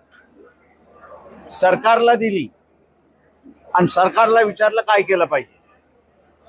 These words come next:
सरकार पुन्हा झोपून राहिलं, इन्स्ट्रक्शनच दिल्या नाही. आता ते तरी काय करणार आहे? त्याच्यामुळे इंटेलिजन्स नव्हती असं नाही, आज असणारं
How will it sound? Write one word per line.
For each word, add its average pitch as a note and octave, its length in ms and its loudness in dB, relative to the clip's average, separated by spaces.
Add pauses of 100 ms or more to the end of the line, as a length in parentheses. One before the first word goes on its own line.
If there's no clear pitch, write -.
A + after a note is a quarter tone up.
(420)
सरकार G3+ 380 0
पुन्हा G3+ 300 -6
झोपून G3 420 -6
राहिलं, F3 240 -2 (600)
इन्स्ट्रक्शनच G3+ 760 -4
दिल्या F#3+ 260 2
नाही. F3+ 160 -8 (1800)
आता - 160 2
ते G3 300 0
तरी B3 160 2
काय A3+ 160 0
करणार F3 400 -2
आहे? - 80 -20 (1800)
त्याच्यामुळे G3+ 340 2
इंटेलिजन्स G3+ 680 2
नव्हती G3 320 0
असं A3+ 260 2
नाही, F#3+ 220 0 (1000)
आज G3+ 300 2
असणारं G3+ 600 2